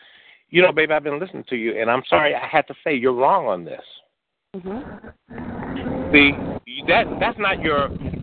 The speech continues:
Speaker 1: key. That's not your, uh, cue to go fly off the handle and, and start hollering and, uh, "Ron, you always wanna be right." Yeah.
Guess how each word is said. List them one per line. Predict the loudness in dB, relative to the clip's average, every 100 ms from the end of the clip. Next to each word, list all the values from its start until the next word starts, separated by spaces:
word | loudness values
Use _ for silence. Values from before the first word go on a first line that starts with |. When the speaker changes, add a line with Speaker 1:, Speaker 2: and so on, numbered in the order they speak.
| -8
Speaker 1:
key. | -2 0 0 -2 -4 -2
That's | -2 -2
not | -2 -2 0
your, | 0 2
uh, | 0 -2
cue | 0 0
to | 2
go | 2 0 0 -10 _ _ _
fly | 0 2
off | 2 0
the | -4
handle | -2 -2 0 -4 -4
and, | -6 -10 _ -10
and | -8
start | 2 2 4
hollering | 4 4 4 0 -4 -6
and, | -4
uh, | -4 -4 -2 4
"Ron, | 6 6
you | 2
always | 0 0 0 0
wanna | -2 -2
be | -4
right." | -2 0 0 -4 -8 -14
Yeah. | -14